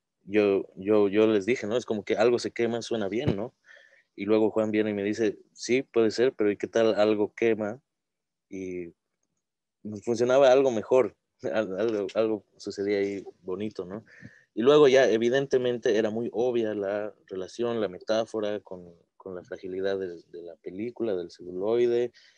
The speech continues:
de que se quema fácil, y bueno, la clásica analogía con la memoria, ¿no? Que,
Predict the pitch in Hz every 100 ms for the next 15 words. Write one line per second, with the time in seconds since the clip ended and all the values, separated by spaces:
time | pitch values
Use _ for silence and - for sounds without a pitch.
0 | _ _ _ _ _ _ _ 92 - 95
1 | 98 95 87 98 110 113 127 120 101 101
2 | 101 92 87 110 101 101 - 95 90 87
3 | 87 - - 92 90 90 90 - 107 87
4 | - 87 87 90 117 131 101 98 123 _
5 | 92